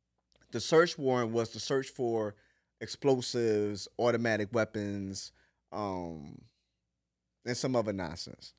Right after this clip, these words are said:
right? Lynn Abraham went on to become district attorney of Philadelphia. <laughs>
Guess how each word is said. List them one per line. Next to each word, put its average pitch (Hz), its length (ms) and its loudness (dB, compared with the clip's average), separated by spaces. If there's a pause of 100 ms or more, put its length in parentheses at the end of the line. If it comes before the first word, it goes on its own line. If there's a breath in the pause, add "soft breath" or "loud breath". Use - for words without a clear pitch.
(140)
right? 92 240 -6 (880)
Lynn 151 280 2
Abraham 165 600 4
went 135 160 2
on 127 240 2
to 131 100 -8
become 123 360 0
district 123 340 -6
attorney 165 440 2
of 113 80 2
Philadelphia. 104 540 -2
<laughs> - 60 -20